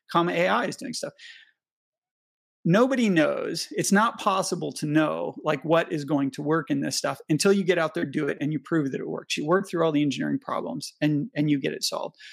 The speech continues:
So, you know, will Waymo and Cruise,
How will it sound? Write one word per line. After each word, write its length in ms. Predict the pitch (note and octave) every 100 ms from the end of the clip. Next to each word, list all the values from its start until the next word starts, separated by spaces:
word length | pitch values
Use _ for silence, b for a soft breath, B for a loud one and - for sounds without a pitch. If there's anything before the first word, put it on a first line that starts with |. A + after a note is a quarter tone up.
| B -
So, 300 | F#3 D3+ C#3+ _ _ _ _ _ _ _
you 140 | - D#3+
know, 160 | D#3
will 340 | D#3+ F3 F3+ F3+
Waymo 600 | E3 F3 F3+ F3+ F3+ F3
and 160 | D#3+ D#3
Cruise, 720 | - F3 E3 E3 D#3+ D#3+ -